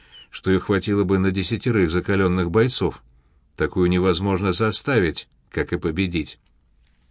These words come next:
Девушка подправила серый старушечий платок, сползший на самые глаза — и в ожидании смотрела на Тимофея. Сколько же ей еще предстоит претерпеть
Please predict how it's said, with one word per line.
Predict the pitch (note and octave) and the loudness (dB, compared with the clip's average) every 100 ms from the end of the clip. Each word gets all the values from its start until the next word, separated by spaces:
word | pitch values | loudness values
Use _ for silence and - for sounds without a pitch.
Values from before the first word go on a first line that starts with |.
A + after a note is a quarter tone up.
| _ _ _ _ _ _ _ _ _ _ - | _ _ _ _ _ _ _ _ _ _ -6
Девушка | E2+ D3+ D3 - F#2 | 0 2 2 0 -2
подправила | G2+ F2+ G2 F#2 F#2 | -2 -2 0 2 0
серый | - G#2 F#2 | 0 0 0
старушечий | - G2 F#2+ E2+ - F#2+ | 0 0 0 -2 -6 -4
платок, | G#2 G#2+ D#3 D#3 - _ _ - - | 0 0 0 -2 -4 _ _ -20 -10
сползший | - - A#2 G#2 A2+ | -8 0 0 2 0
на | G#2 G2 | 0 0
самые | A2 G2+ G2+ | -2 0 0
глаза — | G2+ G#2 G2+ G#2 G2 _ _ _ _ | 0 0 0 -2 -4 _ _ _ _
и | G#2+ D3 | -4 0
в | |
ожидании | C#3+ A2+ G2+ A2+ G#2+ | 0 0 2 2 0
смотрела | F#2+ G#2 F#2 G2+ F#2+ | 0 -2 -2 0 0
на | F#2 | 0
Тимофея. | F#2 F#2+ F#2 D#2+ D2 C#2+ _ _ _ _ _ _ | -2 -2 -2 -4 -6 -8 _ _ _ _ _ _
Сколько | - - - G2 F2 F2+ | -8 -6 -2 0 0 -2
же | E2+ | 0
ей | F2+ F#2 | 0 0
еще | F2+ - F2+ | 0 -2 -4
предстоит | F2+ F2 - F#2 F#2 - | -2 -4 -4 -2 -2 0
претерпеть | F#2 F2 F#2 E2+ G#2 G2+ | -2 -2 -4 -4 -4 -4